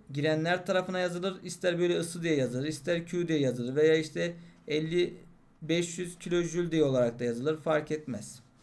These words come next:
Tamam. Hatta A Y T'de göreceksin. Delta H eşittir artı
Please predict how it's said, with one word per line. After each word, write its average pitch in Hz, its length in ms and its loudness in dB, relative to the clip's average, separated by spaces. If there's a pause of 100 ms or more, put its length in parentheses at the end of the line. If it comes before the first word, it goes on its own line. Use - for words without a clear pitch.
(240)
Tamam. 156 320 -4 (760)
Hatta 143 380 0
A 156 160 6
Y 156 180 6
T'de 165 200 -2
göreceksin. 135 640 -2
Delta 147 460 2
H - 340 -10
eşittir 160 720 -6 (480)
artı 151 760 2